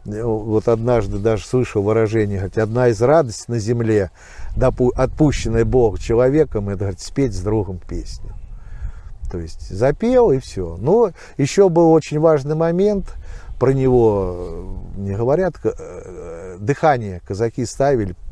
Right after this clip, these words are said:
пение. Щас в некоторых, э, вот, показывают частях, в спецназе тоже начинает, не надо, э, изучать, э, гимнастику цигун, там, дыхательную.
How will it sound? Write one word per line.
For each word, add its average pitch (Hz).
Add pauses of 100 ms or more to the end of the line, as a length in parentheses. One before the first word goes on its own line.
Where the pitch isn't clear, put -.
пение. 82 (840)
Щас -
в 110
некоторых, 120 (360)
э, 90
вот, 95 (460)
показывают 95
частях, 165
в -
спецназе 143
тоже 110
начинает, 147 (100)
не 117
надо, 127 (420)
э, 101 (640)
изучать, 113
э, 90 (220)
гимнастику 117
цигун, 160
там, 131
дыхательную. 107